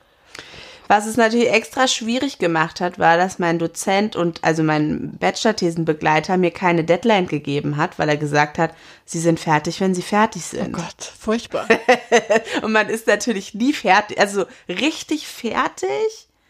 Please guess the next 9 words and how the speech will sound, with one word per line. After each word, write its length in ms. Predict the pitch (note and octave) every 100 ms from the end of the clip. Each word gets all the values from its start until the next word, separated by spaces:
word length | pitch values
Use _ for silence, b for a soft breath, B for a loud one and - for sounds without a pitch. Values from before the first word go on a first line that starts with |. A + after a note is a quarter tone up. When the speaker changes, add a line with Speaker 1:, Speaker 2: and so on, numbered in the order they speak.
| _ _ _ _ _ _
Speaker 1:
ist 200 | A#3+ A#3+
man 220 | B3 A3
dann 240 | E3 D#3 D3+
bei 160 | E3
sowas 440 | D#3 F#3+ F#3 D3 -
auf 180 | C3
jeden 240 | D3 C3 C3
Fall 240 | - C3
nicht. 420 | B2+ - - -